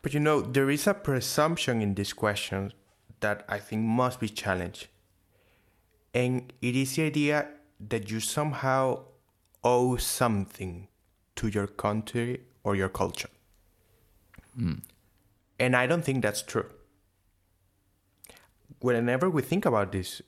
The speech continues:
Speaker 1: topic, we should keep in mind that your life comes first,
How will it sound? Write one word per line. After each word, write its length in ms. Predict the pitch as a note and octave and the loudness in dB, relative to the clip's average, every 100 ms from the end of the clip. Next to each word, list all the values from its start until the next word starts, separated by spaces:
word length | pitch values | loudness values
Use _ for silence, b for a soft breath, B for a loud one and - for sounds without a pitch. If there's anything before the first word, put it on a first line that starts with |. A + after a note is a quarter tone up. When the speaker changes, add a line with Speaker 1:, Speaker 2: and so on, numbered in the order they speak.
| - | -8
Speaker 1:
topic, 540 | - F#2 - G2 - _ _ _ _ | -4 -4 -4 -6 -8 _ _ _ _
we 100 | A#2+ | -4
should 340 | - B2+ C3 - | -2 -4 -4 -4
keep 220 | D#3 D#3 | -2 0
in 140 | D3+ | 0
mind 320 | G#2+ G#2 G2+ | 2 2 2
that 280 | G2+ G2 - - b b b b b _ - | 0 0 -4 -20 b b b b b _ -4
your 120 | G#2 | 0
life 420 | G2+ A#2 D3+ D#3 | 2 2 2 -2
comes 280 | - F#2 F#2+ | -4 -4 -6
first, 480 | - - - - | -8 -6 -6 -12